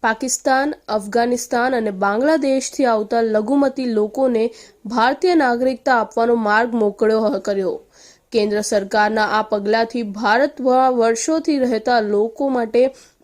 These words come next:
ભારતીય નાગરિકતાનો રસ્તો સંપૂર્ણ રીતે સાફ થઈ ગયો છે. બીજી તરફ હવે સરકાર વધુ એક મોટું પગલું ભર્યું છે અને ચૌદ હિન્દુ શરણાર્થીઓને ભારતીય નાગરિકતાનો પુરાવો આપ્યો છે.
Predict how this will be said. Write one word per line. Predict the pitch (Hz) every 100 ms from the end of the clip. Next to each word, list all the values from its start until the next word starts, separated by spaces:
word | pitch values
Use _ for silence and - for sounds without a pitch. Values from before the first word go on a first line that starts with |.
| -
ભારતીય | 226 262 262 370
નાગરિકતાનો | 320 254 247 277 - 254 262 262
રસ્તો | 233 214 - 254
સંપૂર્ણ | 254 233 220 233 302 311 294
રીતે | 247 254
સાફ | 262 240 214 233
થઈ | - 202
ગયો | 190 185
છે. | 185 - - - - _ -
બીજી | 202 214 190
તરફ | 214 214 208 220 -
હવે | 233 202 202
સરકાર | - 208 196 214 220
વધુ | 214 214 220 269
એક | 277 269 -
મોટું | 226 220 277 285
પગલું | 254 233 240 240
ભર્યું | 208 208 208 220
છે | 233 214 269 - - -
અને | 208 208
ચૌદ | 202 254 269 302
હિન્દુ | 254 247 247 269
શરણાર્થીઓને | 262 233 220 220 220 214 247 220 220 214 254 - -
ભારતીય | 196 220 220 240 - 370
નાગરિકતાનો | 320 240 226 247 - 247 254
પુરાવો | 254 226 214 220 233
આપ્યો | 220 196 196 185
છે. | -